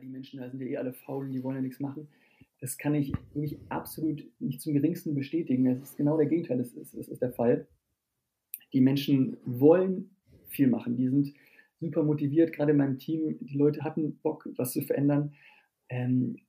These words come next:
die haben sich versucht, irgendwie noch weiterzubilden, wo es irgendwie ging, haben nicht resigniert, haben immer versucht, weiterzumachen, wenn man ihnen dafür auch die Möglichkeiten gibt. Und das fand ich extrem inspirierend. Und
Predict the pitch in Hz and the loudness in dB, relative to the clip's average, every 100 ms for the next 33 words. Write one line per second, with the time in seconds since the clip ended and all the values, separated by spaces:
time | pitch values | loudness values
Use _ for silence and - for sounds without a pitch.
0 | _ - 127 147 139 139 131 - - 143 | _ -6 2 4 4 2 -8 -12 -10 -6
1 | 151 - 156 147 143 143 139 143 151 147 | -6 -4 -2 -2 -2 -4 -2 0 0 -2
2 | 139 147 147 147 147 - 170 180 170 151 | 0 2 2 2 -2 2 4 4 2 -2
3 | 151 143 156 160 165 _ _ _ - 160 | -2 0 0 -2 -8 _ _ _ -6 0
4 | 165 190 151 139 135 143 147 143 143 147 | 2 2 2 2 4 6 4 4 0 2
5 | 147 165 143 151 151 - 127 135 143 - | 0 -2 0 0 0 0 0 -2 -10 -12
6 | _ _ _ _ _ _ _ - _ - | _ _ _ _ _ _ _ -20 _ -8
7 | 127 135 139 139 139 - - 131 143 - | 4 6 8 8 6 2 0 0 0 -4
8 | 156 143 147 - - 135 135 - - 143 | -4 -4 -6 -6 -6 -4 -4 -4 -4 -4
9 | - 139 139 - - - 147 143 139 - | -2 -2 0 -4 -8 4 4 6 2 0
10 | 131 139 120 - 127 | 4 6 6 4 0